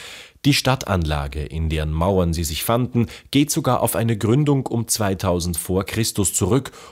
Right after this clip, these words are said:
und wurde damit fast tausend Jahre lang bewohnt.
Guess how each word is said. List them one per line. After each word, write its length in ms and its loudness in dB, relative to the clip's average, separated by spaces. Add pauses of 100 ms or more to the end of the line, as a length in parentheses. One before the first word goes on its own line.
(120)
und 220 2
wurde 200 6
damit 400 0
fast 420 -4
tausend 520 0
Jahre 260 -2
lang 300 -6
bewohnt. 520 -2